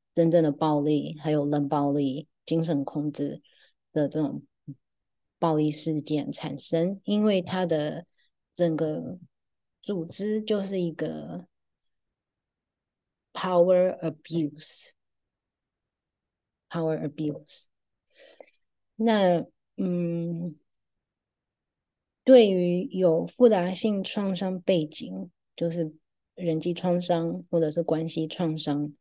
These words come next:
背景的人呢，很容易会，好像有一个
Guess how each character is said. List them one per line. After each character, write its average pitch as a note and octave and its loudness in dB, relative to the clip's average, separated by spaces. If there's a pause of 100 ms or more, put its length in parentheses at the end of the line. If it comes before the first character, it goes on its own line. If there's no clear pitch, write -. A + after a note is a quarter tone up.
(160)
背 A#3 6
景 E3 0
的 D3+ 2
人 D3 0
呢， D3+ 0
很 E3 -2
容 D#3+ 0
易 G3+ -2
会， F#3 -4 (2250)
好 G#3 -2
像 A3 4
有 F3 6
一 E3 0
个 D#3+ 0